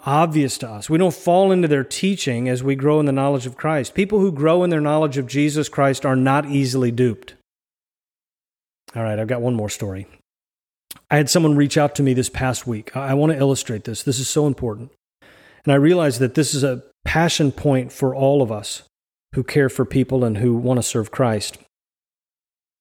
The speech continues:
They reached out to me and they said, "Hey, hey, Rob, I just wanted you to check out this thing. Is this person a false teacher?" They had obviously been listening to, uh,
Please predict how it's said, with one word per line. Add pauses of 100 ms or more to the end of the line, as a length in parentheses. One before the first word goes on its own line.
(140)
They
reached
out
to
me
and
they
said,
"Hey, (880)
hey,
Rob,
I
just
wanted
you
to
check
out
this
thing. (400)
Is
this
person
a
false
teacher?"
They
had
obviously
been
listening
to, (280)
uh,